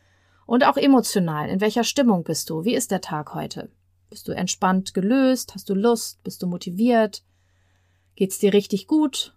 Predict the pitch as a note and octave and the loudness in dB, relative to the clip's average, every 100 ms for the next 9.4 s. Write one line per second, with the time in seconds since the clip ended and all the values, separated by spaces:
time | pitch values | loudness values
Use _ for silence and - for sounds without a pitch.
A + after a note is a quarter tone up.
0 | - A3 - A3+ A3+ A3 G#3+ G3+ G3 G3 | -10 -8 -2 2 2 4 2 4 2 0
1 | G3 _ _ - - D#4 D4 C4 C4 - | -4 _ _ -20 -4 0 2 2 -2 -4
2 | - A3+ G#3+ G3+ F#3+ - - D4 - F#3+ | 0 2 2 2 0 0 -6 -10 -6 -4
3 | - G3 - F#3+ F#3+ F#3 - F3 E3 D#3+ | -2 -4 -2 -2 0 -2 -4 -4 -4 -4
4 | D#3 E3 _ _ - G3 - G3 F#3 - | -6 -8 _ _ -8 -8 -2 -2 -2 -12
5 | - - _ _ F#3+ - F3+ E3+ - - | -14 -14 _ _ -8 0 2 0 -4 -6
6 | D#3 D3+ - - - _ _ G3 F#3+ E3+ | -6 -8 -16 -18 -20 _ _ -4 0 0
7 | E3 _ D#3+ D3+ - - - _ _ _ | 0 _ -6 -6 -12 -20 -20 _ _ _
8 | _ _ - F3 D#3+ - D#3 C#3+ - D#3+ | _ _ -6 -4 -2 -4 -4 -6 -8 -12
9 | F3+ - - | -12 -12 -14